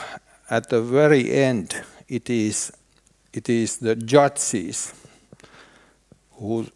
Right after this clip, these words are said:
who can solve what is true and what is not.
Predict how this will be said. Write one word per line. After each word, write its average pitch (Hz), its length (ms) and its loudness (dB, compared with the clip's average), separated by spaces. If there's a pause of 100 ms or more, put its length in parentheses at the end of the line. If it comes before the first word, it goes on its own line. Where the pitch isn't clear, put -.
who 113 380 -4 (360)
can 107 320 0 (680)
solve 123 600 2 (120)
what 113 240 -2
is 110 240 -4
true 101 440 -4 (180)
and 104 180 -10
what 110 200 -4
is 104 200 -8
not. 107 400 -6